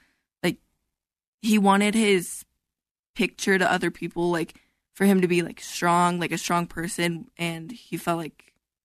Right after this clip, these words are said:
personally, I felt that he thought if he told other people that he was being bullied or, you know, his friends, that they would think, "Oh, well, he's just, like, you know, being a baby," or he's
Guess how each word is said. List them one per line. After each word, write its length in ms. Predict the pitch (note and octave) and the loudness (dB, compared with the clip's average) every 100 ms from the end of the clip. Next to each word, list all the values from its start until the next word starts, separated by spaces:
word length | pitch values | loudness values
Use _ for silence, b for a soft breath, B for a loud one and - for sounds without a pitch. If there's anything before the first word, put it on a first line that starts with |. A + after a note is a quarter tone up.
| _ | _
personally, 400 | - A3 A3 G#3 | 2 2 4 0
I 200 | - F#3 | 4 2
felt 340 | G3+ F#3+ F#3+ - | 2 -2 -2 -2
that 240 | F#3 - _ _ _ _ | -4 -4 _ _ _ _
he 200 | - G3 | -4 -2
thought 400 | - F3+ E3+ - - _ _ - | 2 4 4 0 -10 _ _ -2
if 160 | F3+ | -2
he 120 | - F3+ | 0 -6
told 380 | - F3 - - _ _ _ - | -2 -2 -4 -12 _ _ _ -4
other 200 | E3 D#3+ | -2 -2
people 240 | F3 E3+ | -2 -2
that 80 | E3 | -2
he 80 | F3 | -2
was 120 | E3+ | -2
being 200 | E3 E3 | -6 -2
bullied 500 | F#3 F#3 F3+ E3+ D#3+ | 2 4 6 2 2
or, 380 | - D#3 D#3 F#3+ _ _ _ _ _ | -4 -8 -8 -12 _ _ _ _ _
you 100 | - | -4
know, 220 | D#3 C#3 - | -2 -2 0
his 220 | F#3 F3 | 0 0
friends, 420 | - F#3 F3+ F3 | 2 2 4 0
that 140 | D#3+ - | -4 -6
they 120 | E3 | -6
would 180 | D#3 - | -4 -6
think, 300 | B2+ - - - | -10 -10 -12 -16
"Oh, 120 | - | -16
well, 260 | - - - | -16 -20 -10
he's 240 | D3+ C#3 | -8 -8
just, 260 | - - - | -8 -10 -10
like, 280 | - - - | -16 -18 -20
you 80 | A3+ | -18
know, 200 | - A3+ _ | -18 -20 _
being 360 | E3 D3+ D3 G#3+ _ _ _ _ _ _ _ - | -6 -6 -10 -14 _ _ _ _ _ _ _ -4
a 80 | F3 | 0
baby," 520 | E3+ E3+ D#3 D3+ D3 | 4 4 4 2 0
or 380 | D3 C3+ C3 - | -4 -8 -12 -6
he's 240 | E3+ E3 | 0 0